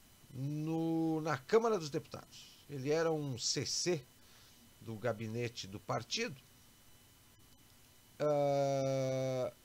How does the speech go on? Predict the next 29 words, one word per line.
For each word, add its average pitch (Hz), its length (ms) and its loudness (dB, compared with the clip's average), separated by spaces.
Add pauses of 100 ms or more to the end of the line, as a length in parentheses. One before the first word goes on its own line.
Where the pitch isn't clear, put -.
(800)
e 185 200 0
ele 202 160 0
foi, 196 640 0
é 175 60 4
pra 202 180 0
ver 208 180 0
como 214 580 2
os, - 460 -8
os 139 360 -6
cargos 156 360 0
em 127 100 -4
comissão 117 440 -6
da 98 100 -6
Câmara, 156 240 -6
eles 156 140 -4
trabalham 160 500 0
demais. 135 720 -4 (680)
Eles 110 200 -8
têm 180 120 -6
um 180 60 -8
trabalho 170 640 0 (1200)
e-, 127 380 -10
exaustante 190 1160 2 (200)
dentro 113 180 -4
da 98 80 -4
Câmara, 98 420 -6
sabe? 143 280 -2 (440)
Que 202 220 -6
o 196 400 -2